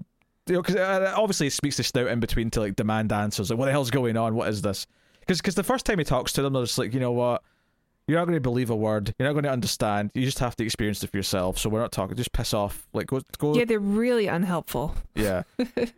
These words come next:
Speaker 1: Uh, 'cause that's the thing. He says, "Well, we'll ha-, we'll, we'll talk in the morning." But he says that knowing that by the time they get to him in the morning, that some, you know, he'll see
Speaker 2: Mm-hmm.
Speaker 1: evidence of what happens here, and it'll be an easier conversation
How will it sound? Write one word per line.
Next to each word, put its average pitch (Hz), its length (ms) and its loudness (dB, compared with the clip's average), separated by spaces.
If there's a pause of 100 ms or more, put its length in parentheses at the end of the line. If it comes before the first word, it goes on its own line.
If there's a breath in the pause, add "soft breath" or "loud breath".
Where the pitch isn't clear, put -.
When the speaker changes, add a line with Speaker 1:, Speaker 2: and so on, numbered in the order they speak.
(100)
Speaker 1:
Uh, 113 280 0
'cause - 240 -2
that's 254 100 0
the 196 60 -4
thing. 160 120 2
He 156 60 0
says, 165 220 0
"Well, 160 160 2
we'll 156 140 2
ha-, 170 120 0
we'll, 156 160 0
we'll 147 200 -2
talk 165 260 -2
in 147 80 0
the 123 100 0
morning." 113 340 0
But 131 120 0
he 139 160 0
says 147 320 0
that 127 180 0
knowing 113 340 0
that 110 120 -2
by 107 80 -2
the 107 80 0
time 110 240 0
they 107 80 0
get 107 240 -2
to 113 80 -2
him 104 60 0
in 98 60 0
the 101 80 0
morning, 98 400 0
that 95 160 -2
some, 117 320 -2
you 123 80 -2
know, 104 100 -2
he'll 117 280 -2
see 120 540 0 (420)
Speaker 2:
Mm-hmm. 180 140 0
Speaker 1:
evidence 120 520 0
of 104 120 -2
what 101 160 0
happens 98 400 -2
here, 90 340 0
and 104 100 2
it'll 92 220 0
be 104 160 0
an 98 80 0
easier 101 300 0
conversation 92 800 -4